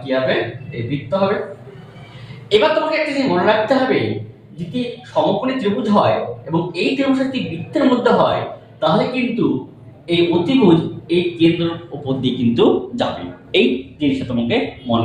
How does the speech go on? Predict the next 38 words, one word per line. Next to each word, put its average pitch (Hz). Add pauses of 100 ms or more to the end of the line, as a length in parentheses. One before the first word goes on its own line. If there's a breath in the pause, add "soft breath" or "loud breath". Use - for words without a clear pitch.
রাখতে 113 (300)
হবে। - (960 loud breath)
তাহলে 294
দেখো 339 (800)
আমার 269
চাইছে 294 (100)
কি? 180 (260)
পরিব্যাসার্ধ, 233 (180)
তার 165
মানে 208
কি? 302 (200)
আমাকে 294
ব্যাসার্ধর - (320)
মান - (360)
চাইছে। - (520)
তাহলে 240
দেখো 311 (180)
এই 226
টোটালটা 262 (120)
যদি -
তেরো - (100)
হয়, - (240)
তাহলে 147
এই 139
টোটালটা 135
কত - (100)
হবে? 202 (400)
সিক্স - (120)
পয়েন্ট 135
ফাইভ, 175 (280)
কারণ 160 (120)
এই 170
টোটালটা 214
ব্যাস, 208 (360)
আর -
ব্যাসের -
অর্ধেক -
কি -